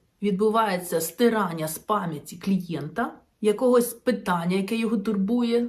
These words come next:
тобто проблеми. І це стирання подібно, як стирається інформація на флешці, на магнітному носії. І з пам'яті під час корекції стираються навіть спогади про цю проблему.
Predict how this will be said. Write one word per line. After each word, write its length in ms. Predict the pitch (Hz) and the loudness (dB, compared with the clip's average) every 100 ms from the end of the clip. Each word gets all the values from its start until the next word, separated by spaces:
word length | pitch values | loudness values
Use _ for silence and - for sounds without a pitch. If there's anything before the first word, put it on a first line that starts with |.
| - | -2
тобто 280 | 220 220 208 | -2 0 0
проблеми. 800 | 208 240 208 185 156 143 160 285 - _ _ | 2 2 2 -2 -2 -4 -4 -6 -8 _ _
І 120 | 233 233 | 0 0
це 220 | - 247 | 0 -2
стирання 600 | - 240 262 349 339 185 | 0 2 2 0 -2 -2
подібно, 600 | - 233 202 294 277 226 | 0 0 2 2 4 4
як 240 | 214 240 | 2 -2
стирається 640 | - - 240 294 330 320 269 | -4 0 2 2 0 -2 -2
інформація 840 | 247 196 240 240 247 240 233 202 | 0 0 0 0 2 0 0 0
на 140 | 220 330 | 0 -2
флешці, 800 | 208 196 196 196 - 175 175 - - | -2 -2 -4 -8 -10 -8 -8 -10 -4
на 100 | 220 | 0
магнітному 560 | 247 285 320 220 208 | 2 2 0 2 2
носії. 760 | 202 190 - 190 175 208 214 - _ - | 2 0 0 -2 0 -2 -4 -8 _ -6
І 260 | 202 190 | -2 0
з 100 | 185 | -2
пам'яті 800 | - 240 262 214 - 180 151 165 - _ _ _ - | -4 -4 -2 -2 -4 -4 -4 -6 -14 _ _ _ -8
під 180 | 185 | -4
час 180 | 208 190 | -2 -4
корекції 840 | - 175 214 247 - 160 139 - - _ _ | -4 -2 -2 -4 -8 -6 -6 -8 -14 _ _
стираються 840 | - - 190 190 185 170 - 165 - - | -18 -4 -2 0 -2 -4 -4 -6 -6 -2
навіть 320 | 202 180 - | 0 0 -4
спогади 520 | - 190 208 262 226 | -6 0 0 0 -4
про 160 | - 165 | -4 -8
цю 260 | - 170 | -6 -6
проблему. 600 | 170 190 175 165 147 135 | -4 -4 -4 -6 -8 -12